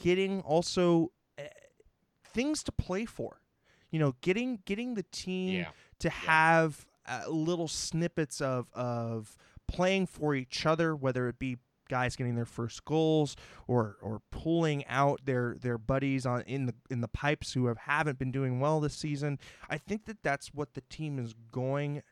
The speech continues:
Speaker 1: to be needing to continue, right? I think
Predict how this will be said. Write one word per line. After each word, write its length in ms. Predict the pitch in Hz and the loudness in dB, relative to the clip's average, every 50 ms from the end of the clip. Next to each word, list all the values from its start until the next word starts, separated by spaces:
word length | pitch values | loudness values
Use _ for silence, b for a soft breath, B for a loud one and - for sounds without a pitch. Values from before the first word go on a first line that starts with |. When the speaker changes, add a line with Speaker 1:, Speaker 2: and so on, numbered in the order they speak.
| _ _ | _ _
Speaker 1:
to 200 | - - 127 117 110 _ _ - | -10 -8 -8 -8 -10 _ _ -8
be 480 | 123 131 131 131 131 127 123 123 113 b b b b b b b b b | -8 -6 -6 -4 -4 -4 -4 -6 -6 b b b b b b b b b
needing 520 | 120 120 131 147 165 190 196 190 170 156 | -6 -4 -2 -2 0 2 2 2 2 2
to 100 | - 147 | -2 -4
continue, 640 | - - 131 123 - - 156 165 151 120 92 101 107 - - | -4 -4 -6 -6 -2 0 2 2 2 0 -2 -8 -14 -10 -4
right? 240 | 117 127 139 139 98 | 0 0 0 0 0
I 120 | 120 117 - _ | -4 -6 -6 _
think 220 | - 151 147 139 | -4 -2 -2 -4